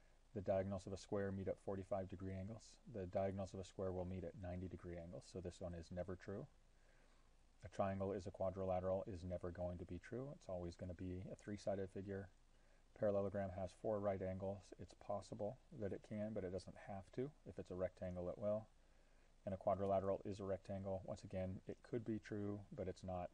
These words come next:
guaranteed. So if we check our answers, we see the correct values.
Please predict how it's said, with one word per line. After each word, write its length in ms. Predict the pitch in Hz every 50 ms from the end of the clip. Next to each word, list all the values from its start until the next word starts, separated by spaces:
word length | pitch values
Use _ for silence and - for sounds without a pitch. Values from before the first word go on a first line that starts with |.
| 104 95
guaranteed. 520 | 92 90 90 87 85 - - 87 92 - 147 - - - - - - -
So 60 | -
if 100 | - -
we 80 | 113 101 - - - - - -
check 220 | - 117 - -
our 100 | 110 90
answers, 480 | 101 104 104 - 127 123 131 - - - - - - - - - - - - - - - - - - - - - - - - - - - - 151
we 100 | 110 92
see 360 | - - 95 87 87 87 87 90 - - - - - - -
the 80 | -
correct 240 | - - - - - -
values. 440 | 110 90 87 - - - - -